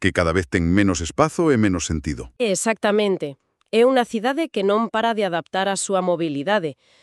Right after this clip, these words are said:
Speaker 2: Mestura infraestructuras centenarias, como o metro, con innovacións constantes,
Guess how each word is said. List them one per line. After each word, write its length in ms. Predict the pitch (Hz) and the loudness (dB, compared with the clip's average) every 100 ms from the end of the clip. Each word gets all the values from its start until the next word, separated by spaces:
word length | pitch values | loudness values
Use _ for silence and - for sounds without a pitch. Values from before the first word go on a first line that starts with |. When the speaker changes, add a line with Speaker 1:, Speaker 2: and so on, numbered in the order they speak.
| _ | _
Speaker 2:
Mestura 720 | - 208 208 - 208 208 208 | 0 2 2 0 0 4 4
infraestructuras 1040 | 196 180 190 185 - 180 - 208 196 196 - | 2 0 -2 -4 -4 -8 -4 -2 0 -2 -2
centenarias, 800 | 170 156 151 202 247 202 196 - | -2 0 2 2 4 2 0 -2
como 320 | 180 156 151 | -4 -2 0
o 40 | |
metro, 360 | 185 233 202 202 - - _ | 0 0 0 -2 -4 -20 _
con 320 | - 208 214 | 2 4 6
innovacións 640 | 208 202 196 185 - 254 254 | 6 6 4 2 2 2 2
constantes, 720 | 214 190 - 160 151 147 - | 0 -2 0 0 0 -4 -8